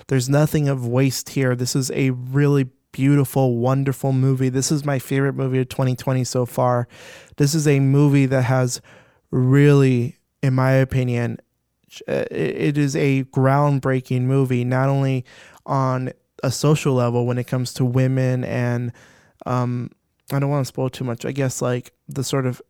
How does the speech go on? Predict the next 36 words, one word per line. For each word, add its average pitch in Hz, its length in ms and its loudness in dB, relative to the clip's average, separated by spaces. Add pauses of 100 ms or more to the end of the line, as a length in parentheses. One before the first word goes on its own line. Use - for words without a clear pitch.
the, 139 360 -6
the 147 140 -2
L 143 160 2
G 139 140 -2
B 135 180 -4
T 135 240 -4
community, 127 680 -2 (560)
the, 135 400 2 (800)
it, - 160 -2
it, 156 340 -4
it 151 140 0
has 151 760 0 (140)
a 143 60 -2
lot 135 300 0
of 127 100 -4
strength 135 580 -6
in 131 160 -4
it - 340 -10 (160)
for, - 260 -12
on 135 220 0
that 135 220 2
end. - 340 -14 (380)
But 147 100 2
I 147 140 4
think 160 220 0
it's 147 140 -2
also 139 300 0
a 139 60 0
very 135 260 0
beautiful 139 440 0
movie 131 320 2
that 127 200 -2
hopefully 135 720 2 (680)
movies 156 640 4 (120)
try 151 220 0
to 135 260 2